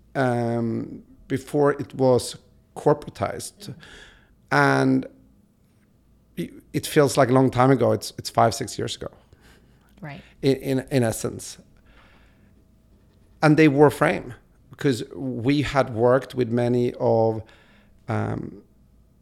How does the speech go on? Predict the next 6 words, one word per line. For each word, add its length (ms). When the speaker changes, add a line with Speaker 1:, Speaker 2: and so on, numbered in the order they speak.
Speaker 1:
those 400
incredible, 600
inspiring 540
women, 280
and 220
they, 420